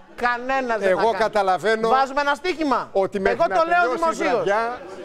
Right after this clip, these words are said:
Speaker 1: Όποιος
Speaker 2: θα έχουμε
Speaker 1: κάνει επίσκεψη εργασίας, δικαίωμά του, όποιος λέει, "Σε-,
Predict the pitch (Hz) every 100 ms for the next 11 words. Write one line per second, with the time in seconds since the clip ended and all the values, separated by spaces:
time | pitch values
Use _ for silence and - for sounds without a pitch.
0 | 233 285 359 - 349 330 202 320 330 330
1 | 320 285 285 320 226 294 240 254 233 214
2 | 214 226 311 - - 180 202 254 240 208
3 | 202 196 330 339 - - _ _ _ _
4 | _ - 254 277 269 277 - -